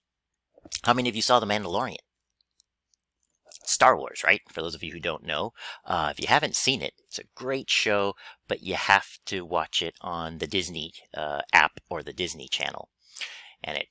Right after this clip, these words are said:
you know, it's subscription based. But you watch the video and then you write what you learned here. And some of you did that. You shared some great, uh, uh, ideas that you got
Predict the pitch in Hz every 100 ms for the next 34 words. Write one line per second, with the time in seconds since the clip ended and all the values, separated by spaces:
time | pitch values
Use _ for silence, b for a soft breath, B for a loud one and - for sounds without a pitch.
0 | - 82 - - 98 - - - - -
1 | - - - - - B B B 117 101
2 | 95 104 - - 143 135 107 107 101 101
3 | - 110 107 101 101 98 92 92 - -
4 | - - - _ _ _ - - _ -
5 | - - _ _ - - - - - 101
6 | - 90 143 95 127 - - - 285 -
7 | _ _ _ _ _ _ _ _ _ _
8 | _ _ - - _ _ - 90 107 101
9 | 92 90 107 113 85 - - 80 - 95
10 | 87 - 80 73 80 90 90 95 - -
11 | - B B B - 78 69 65 - -
12 | 71 67 - - 71 - 98 101 78 78
13 | 82 92 87 117 98 - -